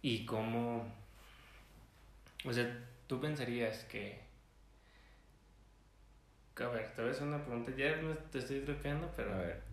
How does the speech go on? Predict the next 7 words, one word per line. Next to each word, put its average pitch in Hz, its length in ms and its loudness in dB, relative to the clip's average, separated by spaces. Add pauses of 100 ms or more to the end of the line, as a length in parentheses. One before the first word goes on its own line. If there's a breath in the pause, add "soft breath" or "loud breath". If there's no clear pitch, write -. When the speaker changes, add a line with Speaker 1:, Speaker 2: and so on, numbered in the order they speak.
(380)
Speaker 1:
es, - 200 -6
esto, 123 560 2
lo 117 80 2
importante 120 440 0
aquí - 100 -2
es 117 80 -2
tripear. 104 380 -2